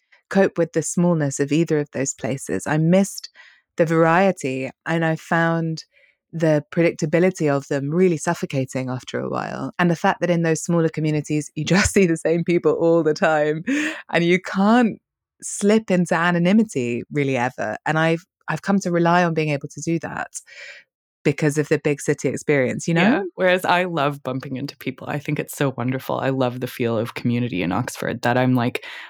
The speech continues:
Speaker 2: I'm constantly seeing people that I know.
Speaker 1: Yeah.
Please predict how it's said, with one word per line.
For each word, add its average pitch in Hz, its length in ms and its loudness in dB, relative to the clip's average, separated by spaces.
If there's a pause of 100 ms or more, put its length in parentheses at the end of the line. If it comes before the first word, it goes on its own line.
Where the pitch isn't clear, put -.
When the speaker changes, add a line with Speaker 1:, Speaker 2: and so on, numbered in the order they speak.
Speaker 2:
I'm 151 140 2
constantly - 800 -2
seeing 135 280 -6
people - 300 -8
that - 160 -4
I - 80 -4
know. - 260 -2 (340)
Speaker 1:
Yeah. 190 420 4